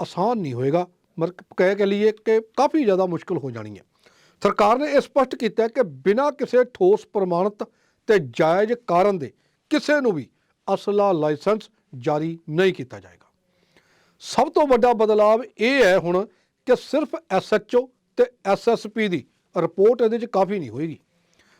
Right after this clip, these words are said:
ਲਾਇਸੈਂਸ ਜਾਰੀ ਕਰਨ ਤੋਂ ਪਹਿਲਾਂ ਖੁਫੀਆ ਏਜੰਸੀਆਂ ਦੀ ਰਿਪੋਰਟ ਵੀ ਲਾਜ਼ਮੀ ਹੋਏਗੀ। ਇਸ ਰਿਪੋਰਟ ਦੇ ਵਿੱਚ ਬਿਨੇਕਾਰ ਦੀ ਪੂਰੀ ਪਿਛੋਕੜ ਦੀ ਜਾਂਚ ਕੀਤੀ ਜਾਊਗੀ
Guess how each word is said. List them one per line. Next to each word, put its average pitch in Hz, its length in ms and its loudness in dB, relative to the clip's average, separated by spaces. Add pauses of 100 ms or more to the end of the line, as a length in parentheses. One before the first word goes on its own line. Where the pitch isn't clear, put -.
(100)
ਲਾਇਸੈਂਸ 196 500 2
ਜਾਰੀ 202 340 2
ਕਰਨ 196 280 0
ਤੋਂ 170 120 0
ਪਹਿਲਾਂ 240 380 2 (320)
ਖੁਫੀਆ 262 580 0
ਏਜੰਸੀਆਂ 190 500 -2
ਦੀ 220 140 -4
ਰਿਪੋਰਟ 190 460 0
ਵੀ 170 160 -2
ਲਾਜ਼ਮੀ 151 520 0
ਹੋਏਗੀ। 117 340 -14 (840)
ਇਸ 233 120 2
ਰਿਪੋਰਟ 247 440 4
ਦੇ 240 120 4
ਵਿੱਚ 190 260 2
ਬਿਨੇਕਾਰ 220 640 0
ਦੀ 240 120 -4
ਪੂਰੀ 311 460 0
ਪਿਛੋਕੜ 208 540 -2
ਦੀ 220 140 -2
ਜਾਂਚ 160 320 0
ਕੀਤੀ 170 260 -8
ਜਾਊਗੀ 190 300 0